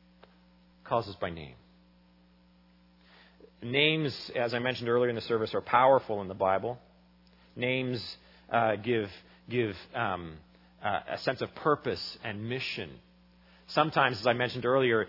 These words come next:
names were actually changed by God to denote a new purpose and a new mission in life.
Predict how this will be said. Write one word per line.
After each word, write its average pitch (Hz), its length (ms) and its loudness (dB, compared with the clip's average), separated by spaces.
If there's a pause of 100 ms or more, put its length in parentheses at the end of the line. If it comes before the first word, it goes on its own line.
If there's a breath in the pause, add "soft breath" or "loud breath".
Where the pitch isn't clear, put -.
(140 loud breath)
names 123 380 -2
were 123 80 2
actually 123 360 4
changed 147 520 -2
by 107 160 6
God 98 360 0
to 123 120 -8
denote 117 540 -2 (100)
a 104 80 0
new 120 180 -4
purpose 127 440 -2
and 104 100 -8
a 101 40 -6
new 117 140 -6
mission 123 380 -4
in 98 100 -6
life. 90 300 -6